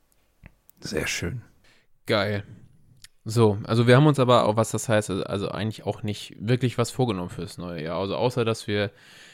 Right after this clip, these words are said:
Speaker 2: wieder versuchen, regelmäßig abzuliefern. Wir hatten inklusive Sonderfolge vierundzwanzig Folgen. Also das ist, mit der Pause ist es ja trotzdem schon fast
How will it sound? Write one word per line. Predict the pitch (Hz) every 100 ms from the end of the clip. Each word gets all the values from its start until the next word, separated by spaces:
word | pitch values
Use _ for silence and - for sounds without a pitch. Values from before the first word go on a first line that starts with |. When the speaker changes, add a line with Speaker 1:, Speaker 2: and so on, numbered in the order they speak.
| _
Speaker 2:
wieder | 117 110
versuchen, | 120 120 120 120
regelmäßig | 117 113 113 113 - 104 -
abzuliefern. | - - - 135 139 160 165 165 139
Wir | -
hatten | 110 - 113 110 113 - - - _
inklusive | - 110 - 113 107 110 107 107 107 104 - _
Sonderfolge | 101 104 104 107 - 113 107 101
vierundzwanzig | 101 101 101 98 - 95
Folgen. | - 95 107 135 123
Also | 95 95 -
das | - 80
ist, | - - - - - - _ -
mit | 123
der | 113
Pause | 104 - 104 127 131
ist | 120 -
es | 123
ja | 90
trotzdem | - 117 - 135 117
schon | 113
fast | 110 127 135 - -